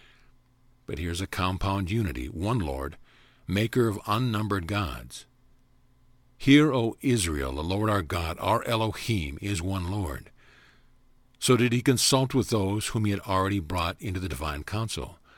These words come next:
Well, you be the judge. Let us make man in our image after our likeness, either the plural of majesty or we go back to the greatest statement,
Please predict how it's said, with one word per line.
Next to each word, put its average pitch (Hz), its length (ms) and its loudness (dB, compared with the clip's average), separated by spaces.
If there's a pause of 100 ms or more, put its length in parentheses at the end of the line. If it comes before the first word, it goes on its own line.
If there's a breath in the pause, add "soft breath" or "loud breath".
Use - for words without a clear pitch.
(840 soft breath)
Well, 104 200 -2
you 95 160 0
be 95 120 2
the 87 120 -2
judge. 71 640 -4 (680)
Let 113 140 0
us 113 120 2
make 107 200 0
man 101 340 0
in 101 160 -6
our 92 220 -2
image 107 360 -2
after 95 380 -4
our 80 100 -2
likeness, 82 560 -4 (400 loud breath)
either 139 260 6
the 110 140 0
plural 117 420 2
of 82 100 -2
majesty 87 600 0
or 78 80 -4
we 85 120 -2
go 90 180 -2
back 98 300 -2
to 110 80 -4
the 92 100 -4
greatest 80 340 -2
statement, 87 420 -2